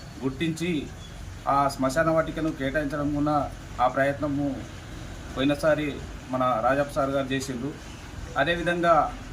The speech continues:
నాలుగు వందల కుటుంబాలు ఎస్సీల వాళ్ళు ఉన్నప్పటికీ వాళ్ళకు ఒక కమ్యూనిటీ హాల్ కూడా లేదు. ఎందుకంటే గతం నుంచి కూడా కొన్ని ఇండ్లు ఇబ్బందిగా ఉన్నందుకు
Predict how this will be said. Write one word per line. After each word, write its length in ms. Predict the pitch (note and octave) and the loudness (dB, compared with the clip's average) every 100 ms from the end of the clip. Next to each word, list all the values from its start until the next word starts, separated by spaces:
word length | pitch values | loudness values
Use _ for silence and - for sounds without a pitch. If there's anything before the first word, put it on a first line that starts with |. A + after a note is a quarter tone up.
| - | -4
నాలుగు 280 | C#3 D3 D3+ | 4 4 4
వందల 240 | D#3 D#3 D3 | 0 0 0
కుటుంబాలు 520 | D3+ C#3+ F#3 F#3 F3+ | -2 -4 2 2 2
ఎస్సీల 340 | D#3 E3+ F3+ | 0 0 0
వాళ్ళు 240 | E3 E3 D#3 | 2 2 2
ఉన్నప్పటికీ 640 | D#3 D#3 D#3 D#3 E3+ D#3 - G3 - - - - | 2 2 -2 -4 -4 -4 -4 -6 -6 -6 -4 -2
వాళ్ళకు 260 | - D#3+ D#3+ | 2 2 2
ఒక 140 | C#3+ | -2
కమ్యూనిటీ 420 | C#3+ C#3 E3 F#3+ F#3+ | 0 0 2 4 8
హాల్ 160 | F3+ | 8
కూడా 180 | E3+ F3 | 6 2
లేదు. 280 | D#3+ D#3 A#2 - | 2 0 -2 -4
ఎందుకంటే 360 | C#3 D#3+ D3+ D#3+ | -4 -2 -2 -2
గతం 360 | D#3+ C#3+ D#3+ E3 | -2 -2 -2 -2
నుంచి 260 | D3 F3 | -2 -2
కూడా 360 | D#3+ D#3+ D#3+ C3+ - - - - | 0 2 2 0 -6 -12 -8 -2
కొన్ని 180 | D#3+ | 0
ఇండ్లు 180 | D3+ F3 | 0 0
ఇబ్బందిగా 480 | F3 D3 E3+ E3+ E3+ | 0 0 0 0 0
ఉన్నందుకు 600 | D#3 D#3+ D#3 C#3+ F3 E3+ | 2 2 2 0 -4 -4